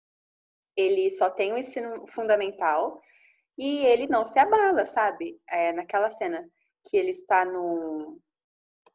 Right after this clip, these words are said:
na cadeia e o rapaz pergunta pra ele, "Ai, mas não tem o que fazer, né? É só seguir essa vida",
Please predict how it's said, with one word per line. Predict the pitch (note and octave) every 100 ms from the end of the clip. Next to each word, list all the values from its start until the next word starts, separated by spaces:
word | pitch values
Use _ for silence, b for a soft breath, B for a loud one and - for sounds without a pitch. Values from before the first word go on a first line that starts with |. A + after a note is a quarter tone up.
| -
na | F#3
cadeia | - E3+ F3+ A3+ D#4+ F#3+ - - _ _ _ _ _ _ _ -
e | G3+
o | G#3+
rapaz | G#3+ G#3+ G#3+ G#3+
pergunta | B3 B3 A3 A#3 A#3+
pra | A#3+ B3
ele, | A#3+ A3
"Ai, | G3+ A3 D4+
mas | A#3+ G3 F#3+ - - _ _ _ _ _ _
não | G#3+ A3+
tem | A#3 D4
o |
que | D#4+
fazer, | - A#3+ A3+ F#3
né? | D#3+ E3+ E3
É |
só | E3+ F#3+
seguir | G3 B3+ G#3 A3
essa | - -
vida", | C4 G#3 G3+ A#3 A#3+